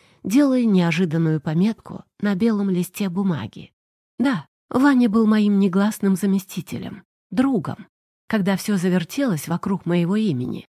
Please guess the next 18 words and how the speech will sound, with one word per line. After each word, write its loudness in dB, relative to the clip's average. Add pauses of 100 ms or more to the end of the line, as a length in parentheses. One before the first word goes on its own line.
(160)
я...» 0 (400)
«Вы 2
заподозрили -2
его -8 (220)
в -20
том, 4
что -2
он 2
вас -2
подсидел?» -4 (480)
«Да, 2
Господи -2
помилуй», -2 (180)
отшатнулась 0
от -4
него 2
Нина 4
Николаевна, -2